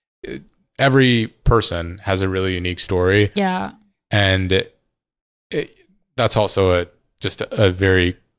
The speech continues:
Speaker 1: cool thing about the field and a cool thing about humans in general. Like, we
Speaker 2: Yeah.
Speaker 1: all have our little quirks that make us interesting.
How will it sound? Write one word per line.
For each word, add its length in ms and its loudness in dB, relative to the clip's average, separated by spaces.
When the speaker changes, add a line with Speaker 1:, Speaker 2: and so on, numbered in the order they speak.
Speaker 1:
cool 160 0
thing 200 -6
about 220 -4
the 120 -4
field 320 -2
and 320 -6
a 80 -4
cool 140 4
thing 140 -2
about 260 0
humans 320 -10
in 80 -10
general. 360 -2
Like, 100 -4
we 80 -2
Speaker 2:
Yeah. 60 4
Speaker 1:
all 120 2
have 160 2
our 120 4
little 200 0
quirks 300 -2
that 80 -2
make 160 -4
us 120 -4
interesting. 600 -4